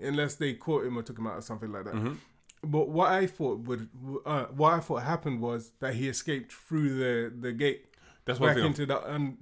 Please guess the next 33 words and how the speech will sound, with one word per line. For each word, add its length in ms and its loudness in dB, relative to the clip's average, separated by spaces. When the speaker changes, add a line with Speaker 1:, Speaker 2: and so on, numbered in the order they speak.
Speaker 1:
you 160 -2
know, 160 -2
back 160 -6
into 180 -6
the 80 -2
upside 320 -4
down. 160 -2
Speaker 2:
That 160 2
was 100 2
one 140 4
thing 120 2
I 100 6
was, 140 0
I 120 -2
also 220 -2
thought 200 -4
that, 160 0
that's 160 0
the 80 2
other 120 0
thing 160 -4
I 60 2
thought 240 -6
could 160 -8
poss-, 200 -4
be 220 -8
put, 240 -2
a 40 -8
possibility. 600 -4
Speaker 1:
Yeah. 180 2
Speaker 2:
But 120 -6
go 100 0
on. 120 -2